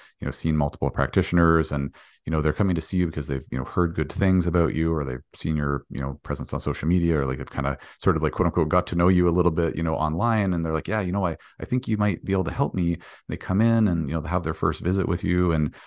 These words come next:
you know, I've had so many patients say to me, like, you know, "I, I, I have hope again," which, which is a beautiful thing.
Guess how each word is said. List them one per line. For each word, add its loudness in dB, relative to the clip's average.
you -2
know, 0
I've -6
had 0
so 0
many 2
patients -2
say -2
to -2
me, -2
like, -4
you -2
know, 0
"I, -2
I, 0
I -4
have 2
hope 0
again," -2
which, -4
which -4
is -2
a -4
beautiful 0
thing. 2